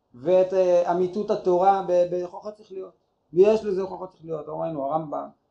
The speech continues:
רס"ג, חובת הלבבות, ואפשר לדבר, ויש לזה תשובות. וזה בסדר גם לדון בתשובות האלה, זה בסדר. אבל אנחנו צריכים לדעת שלא נחשוב שאם יש לי עכשיו, האמונה שלי נבחנת לפי מספר הראיות השכליות שיש לי על קושיות באמונה.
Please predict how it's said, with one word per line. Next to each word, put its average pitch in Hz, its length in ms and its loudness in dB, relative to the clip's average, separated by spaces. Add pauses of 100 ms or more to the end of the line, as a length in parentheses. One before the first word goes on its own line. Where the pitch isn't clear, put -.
(160)
רס"ג, 143 540 2
חובת - 220 -12
הלבבות, 147 540 -6
ואפשר 139 320 -6
לדבר, 160 400 -4 (120)
ויש 220 160 -6
לזה 220 180 -6
תשובות. 143 280 -16 (420)
וזה 170 220 0
בסדר 233 540 4
גם 220 200 4
לדון 190 260 0
בתשובות 143 460 -14
האלה, 110 280 -20
זה 127 120 -20
בסדר. 180 380 -12 (1080)
אבל 160 200 0
אנחנו 160 220 6
צריכים 196 180 -6
לדעת 180 380 4
שלא 165 520 -2
נחשוב 220 460 4
שאם 180 240 0
יש 196 120 -10
לי 196 60 -6
עכשיו, 180 260 0 (340)
האמונה 175 400 4
שלי 208 240 -4
נבחנת 214 360 -2
לפי 175 200 -14
מספר 196 380 -4
הראיות 180 600 2
השכליות 170 440 -10
שיש 160 160 -20
לי 165 60 -8
על 139 40 -10
קושיות 139 460 -14
באמונה. 117 360 -12